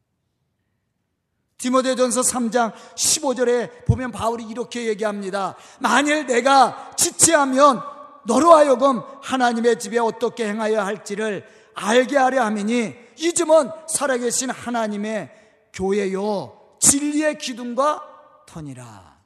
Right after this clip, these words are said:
아멘. 제가 지난주 전했던 말씀이에요. 교회의 소유는 하나님이십니다. 내가 주인이 아니야. 내가 주인이 아니라 하나님이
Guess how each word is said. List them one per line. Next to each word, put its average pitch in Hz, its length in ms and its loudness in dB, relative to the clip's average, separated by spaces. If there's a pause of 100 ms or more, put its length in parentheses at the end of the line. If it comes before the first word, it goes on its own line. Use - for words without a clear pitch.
(460)
아멘. 190 440 -10 (400)
제가 403 220 -18
지난주 254 560 -16 (200)
전했던 226 380 -16
말씀이에요. 180 460 -18 (1700)
교회의 175 340 -8
소유는 170 640 -10 (640)
하나님이십니다. 214 1000 -20 (680)
내가 208 300 -8
주인이 156 400 -16
아니야. 180 340 -20 (1000)
내가 349 360 10
주인이 359 400 6
아니라 285 840 10
하나님이 349 580 8